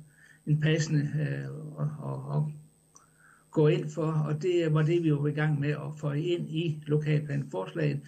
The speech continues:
sådan at man kunne lave en endelig vedtagelse af en lokalplan, der gav den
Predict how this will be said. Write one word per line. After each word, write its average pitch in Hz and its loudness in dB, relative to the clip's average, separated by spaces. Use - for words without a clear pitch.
sådan 156 0
at 143 0
man 139 -2
kunne 151 2
lave 151 2
en 151 2
endelig 156 0
vedtagelse 147 0
af 127 -8
en 143 0
lokalplan, 143 0
der - -6
gav 131 -4
den - -8